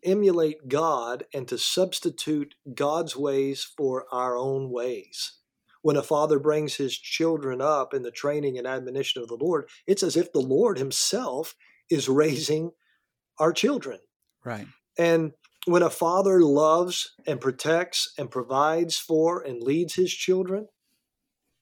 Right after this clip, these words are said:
Speaker 1: then he begins to instill in their minds an image of God.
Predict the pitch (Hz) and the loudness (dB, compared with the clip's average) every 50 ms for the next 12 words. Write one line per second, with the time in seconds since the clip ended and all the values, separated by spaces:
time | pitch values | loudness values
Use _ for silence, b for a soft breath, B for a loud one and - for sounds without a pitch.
0 | _ _ _ _ 165 165 170 175 175 175 175 180 - _ _ _ _ _ _ _ | _ _ _ _ 0 2 2 2 0 0 -2 -6 -10 _ _ _ _ _ _ _
1 | _ _ _ _ _ _ _ _ _ _ _ _ _ - 202 208 185 208 175 196 | _ _ _ _ _ _ _ _ _ _ _ _ _ 0 0 2 2 4 6 6
2 | 202 196 180 - - - 175 170 170 160 151 - - - - 202 202 202 190 170 | 6 6 4 0 -2 -2 0 0 0 0 -2 -4 -2 2 6 6 8 8 6 4
3 | 156 147 156 160 165 180 175 156 143 139 131 127 127 135 139 147 143 - - 117 | 2 2 4 4 4 2 0 0 -2 -2 -2 -4 -6 -6 -6 -6 -6 -8 -10 -10
4 | 113 120 139 156 160 160 156 147 156 151 151 139 143 139 151 170 185 170 - - | -8 -8 -6 -4 -4 -4 -4 -4 -6 -8 -6 -6 -4 -4 -4 -4 -8 -10 -14 -16
5 | - _ | -20 _